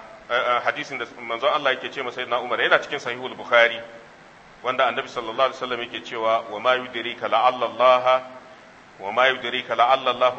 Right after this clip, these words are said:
tala'a ala ahli badrin fa qala i'malu ma shi'tum qad ghafartu lakum."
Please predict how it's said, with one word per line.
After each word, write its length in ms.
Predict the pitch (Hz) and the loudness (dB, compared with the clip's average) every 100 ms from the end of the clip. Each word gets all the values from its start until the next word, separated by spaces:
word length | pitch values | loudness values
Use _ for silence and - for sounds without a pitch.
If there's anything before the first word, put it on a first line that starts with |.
| 131 | -4
tala'a 480 | 127 123 135 127 131 | 0 4 6 6 2
ala 260 | 120 120 127 | -2 2 2
ahli 240 | 135 135 113 | 0 -4 -2
badrin 500 | 135 - 135 143 135 | -2 0 0 0 -2
fa 140 | 127 | -2
qala 260 | 139 135 135 | 6 6 4
i'malu 380 | 143 135 127 123 | -6 -6 -6 -6
ma 140 | 120 117 | -2 -2
shi'tum 480 | 117 175 170 190 202 - - | -2 -6 -2 -2 -2 -8 2
qad 140 | 170 170 | 2 4
ghafartu 580 | 160 151 143 135 - 120 | 0 0 0 -2 -6 -6
lakum." 300 | 110 - | -8 -8